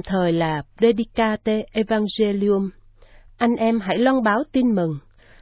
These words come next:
tông hiến này nếu được công bố thì sẽ thay thế tông hiến Pastobulus, một tử nhân lành, do Đức Thánh Cha Gioan Phaolô đệ nhị ban hành hồi cuối tháng sáu năm một nghìn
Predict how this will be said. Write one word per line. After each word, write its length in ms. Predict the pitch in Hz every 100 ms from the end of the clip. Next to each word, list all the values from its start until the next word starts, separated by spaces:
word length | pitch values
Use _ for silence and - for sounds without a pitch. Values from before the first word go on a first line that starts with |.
| - -
tông 160 | 247 254
hiến 260 | 240 269
này 220 | 311 202 170
nếu 160 | 185
được 280 | 269 202 156
công 240 | - 247 220
bố 280 | 208 226 294 - - -
thì 120 | 226 -
sẽ 120 | 202 -
thay 160 | 285
thế 320 | 277 254 240 311
tông 180 | 269 254
hiến 200 | 240 254 262
Pastobulus, 920 | 254 294 _ 247 240 226 233 233 294 - - -
một 260 | - 185 -
tử 140 | 175
nhân 300 | 165 247 277
lành, 280 | 254 190 160 143 - - - -
do 320 | 190 220 220 214
Đức 200 | 269 -
Thánh 160 | 254 -
Cha 260 | 247 226
Gioan 240 | 220 269 277
Phaolô 380 | 285 277 277 269
đệ 240 | 208 170
nhị 260 | 170 175 160 - - - -
ban 240 | 202 254 269
hành 260 | 226 180
hồi 240 | 160 185 160
cuối 180 | - 226
tháng 180 | - 247
sáu 420 | 254 226 202 233 302
năm 220 | 240 247
một 100 | 175 -
nghìn 140 | 170